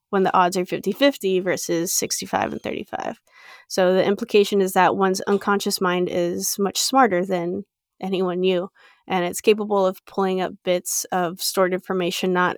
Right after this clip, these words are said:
accessible to the conscious mind. So it's like, we already know what we want the answers to be, and we're, like, subtly moving our hands, fingers, you know, whatever, over to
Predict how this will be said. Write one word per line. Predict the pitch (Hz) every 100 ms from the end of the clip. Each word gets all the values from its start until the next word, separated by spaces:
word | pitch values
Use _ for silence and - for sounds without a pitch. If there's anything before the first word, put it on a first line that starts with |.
| -
accessible | 202 - 185 190 185 170 180 185 _ _ _ -
to | 175
the | 180
conscious | 170 - - -
mind. | - - - - _ _ _ _ - - _ _ -
So | - 104 92 - - - _ _ _ -
it's | 185 -
like, | 180 - - - _ _ -
we | 214 208
already | 202 196
know | 196 185
what | 190 185
we | 185
want | 180 196
the | -
answers | 175 180 214 -
to | 226
be, | 220 226 226
and | - 190
we're, | 185 180
like, | 180 -
subtly | - 180 180 175 185 _ _ _ _ - -
moving | 202 190 190 185
our | 160
hands, | 185 175 185
fingers, | - 180 - 180 190
you | -
know, | 85
whatever, | - - 90 - -
over | 185 185 180
to | - 190 175